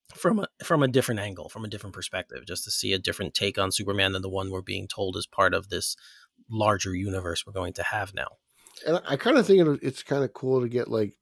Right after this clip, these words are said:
Speaker 2: two movies on a character, maybe they come out, like, a year or two apart,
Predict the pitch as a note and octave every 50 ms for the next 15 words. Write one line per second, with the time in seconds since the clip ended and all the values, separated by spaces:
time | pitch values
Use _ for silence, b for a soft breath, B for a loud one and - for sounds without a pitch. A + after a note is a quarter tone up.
0 | _ _ - - - C3 C3 B2+ B2 B2 A#2+ A#2 A2+ A2+ A2 G#2+ G2+ G#2+ G#2 G#2
1 | G2 - - G2 G2 G2+ G2 F#2+ - - G2+ G2+ G2 F#2+ - - A2 A2 G#2+ G#2
2 | G2+ G2 F#2 - - F#2+ G2+ F#2+ F2+ D#2 D2 G2 F#2+ G2 G2 F#2+ F#2+ F#2+ F2 E2+
3 | E2 E2 - - - G2+ F#2+ E2+ - - - F2+ F#2 F#2 - -